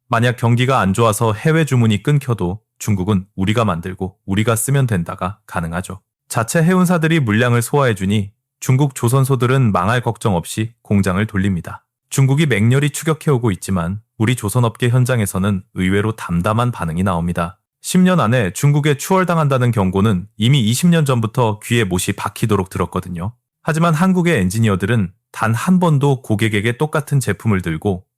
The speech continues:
협상에 나간 적이 없습니다. 저들이 우리를 따라오기 위해 칼을 갈 때 우리는 아예 차원이 다른 신제품을 내놓은 것이죠."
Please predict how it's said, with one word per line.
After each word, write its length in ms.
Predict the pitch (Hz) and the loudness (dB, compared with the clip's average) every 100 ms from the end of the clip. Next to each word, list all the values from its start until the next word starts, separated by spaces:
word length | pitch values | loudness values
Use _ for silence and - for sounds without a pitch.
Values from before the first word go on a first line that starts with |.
| _ | _
협상에 420 | 160 - 165 156 | -8 -4 0 0
나간 260 | 101 92 92 | 0 0 -2
적이 180 | 87 | -2
없습니다. 640 | 98 - - 90 - - _ _ _ | -2 -4 -4 -4 -4 -14 _ _ _
저들이 320 | - 131 156 | -2 0 2
우리를 340 | 143 113 151 151 | 0 0 0 0
따라오기 480 | 170 165 143 135 123 | 0 2 0 0 0
위해 240 | 95 110 - | 0 0 -2
칼을 320 | - 180 175 | -4 0 0
갈 240 | 110 82 | 0 -4
때 300 | - 101 - _ - | -8 -10 -14 _ -4
우리는 360 | 110 120 131 | 0 2 2
아예 280 | 101 90 113 | 2 0 0
차원이 440 | - - 180 175 175 | -2 -2 2 2 2
다른 300 | 127 113 120 | 0 0 -2
신제품을 720 | - 165 170 - 127 92 98 | -2 -2 -2 0 0 0 0
내놓은 360 | 87 98 117 | 0 2 2
것이죠." 480 | 107 87 - 104 107 | 0 -4 -10 -14 -16